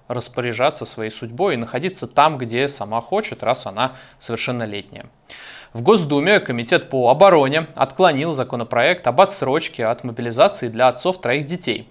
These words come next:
По мнению Картополова, такая мера ухудшит комплектование армии.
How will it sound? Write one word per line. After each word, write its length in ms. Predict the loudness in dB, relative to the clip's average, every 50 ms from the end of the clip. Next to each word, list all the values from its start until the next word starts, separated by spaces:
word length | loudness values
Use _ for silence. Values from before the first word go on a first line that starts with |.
| _ _ 0
По 80 | 0
мнению 320 | 0 0 -2 -4 -4 -6 -6
Картополова, 640 | -8 -4 -2 -2 0 2 2 2 4 4 2 2
такая 320 | 2 0 0 2 2 0 2
мера 240 | 2 0 2 2 0
ухудшит 640 | 0 -2 -4 -4 -4 -4 -6 -6 -4 -6 -8 -8
комплектование 720 | -8 -8 -10 -10 -10 -6 -2 2 2 2 2 2 0 0
армии. 420 | 2 2 2 2 2 -2 -6 -8